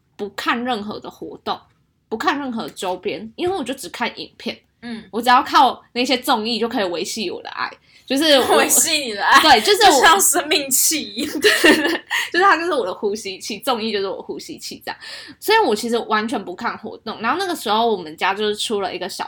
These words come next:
Speaker 1: 分队，然后要来台湾开一个 fan meeting 的这样子的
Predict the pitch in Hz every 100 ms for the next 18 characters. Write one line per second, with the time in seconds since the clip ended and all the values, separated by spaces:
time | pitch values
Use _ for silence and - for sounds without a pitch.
0 | - 139 185 208 120 165 180 185 156 -
1 | - 156 165 170 165 - 196 180 180 165
2 | 120 85 67 73 190 - 254 294 302 269
3 | 180 156 196 185 170